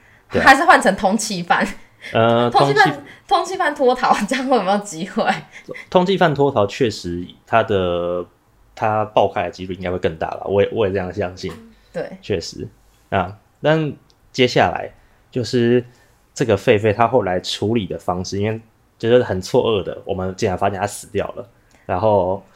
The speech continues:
Speaker 1: 这个事情后来就爆得更大了。
Speaker 2: 对，因为他死掉了，然后
Speaker 1: 对啊。
Speaker 2: 我觉得有一个，不知道大家有没有看到一个梗图，但是算，已经算迷因了吧，就是，呃，有一张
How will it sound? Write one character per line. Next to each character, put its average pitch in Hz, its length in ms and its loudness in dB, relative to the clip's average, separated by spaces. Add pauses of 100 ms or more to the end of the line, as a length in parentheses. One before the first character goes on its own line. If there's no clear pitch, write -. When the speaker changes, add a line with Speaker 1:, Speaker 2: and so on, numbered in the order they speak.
(140)
Speaker 1:
这 131 140 0
个 110 120 4
事 117 160 -2
情 95 180 -2
后 117 140 4
来 92 100 -2
就 101 160 2 (140)
爆 101 140 4
得 95 100 -6
更 92 240 -4
大 - 240 0
了。 - 180 -10 (240)
Speaker 2:
对， 165 300 -10
因 202 100 -4
为 202 60 0
他 196 80 0
死 - 300 -8
掉 135 280 -2
了， 73 120 -14 (100)
然 - 120 -2
后 233 200 4
Speaker 1:
对 214 80 -4
啊。 98 140 -6 (320)
Speaker 2:
我 220 100 -2
觉 269 100 8
得 349 280 6
有 185 120 4
一 185 60 0
个， 185 400 6 (180)
不 277 80 8
知 - 0 -
道 302 80 6
大 330 140 6
家 294 60 10
有 220 40 8
没 180 60 0
有 196 80 2
看 226 160 2
到 175 100 2
一 165 40 0
个 175 180 -4
梗 147 240 -2
图， 165 160 -10
但 320 100 4
是 403 80 -4
算， - 180 6
已 240 60 0
经 269 80 -4
算 339 240 -2
迷 202 260 -4
因 220 200 -2
了 196 100 -4
吧， 156 220 -4
就 220 160 -8
是， 240 240 -4 (500)
呃， 185 200 0
有 180 140 2
一 220 60 2
张 233 400 0